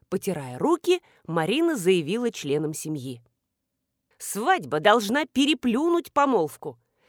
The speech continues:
Для нее нужен новый сценарий". Мы попытались узнать, что нам придется делать,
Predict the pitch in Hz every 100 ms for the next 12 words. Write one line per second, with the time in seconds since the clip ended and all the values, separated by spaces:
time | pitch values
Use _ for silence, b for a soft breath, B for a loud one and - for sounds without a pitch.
0 | _ 160 170 220 220 175 196 240 294 285
1 | 349 370 453 254 - - 233 165 147 131
2 | _ _ _ _ _ _ _ - 240 285
3 | 311 330 339 349 330 339 285 320 403 -
4 | b b b b - - 359 349 339 392
5 | 339 381 - 392 302 202 151 -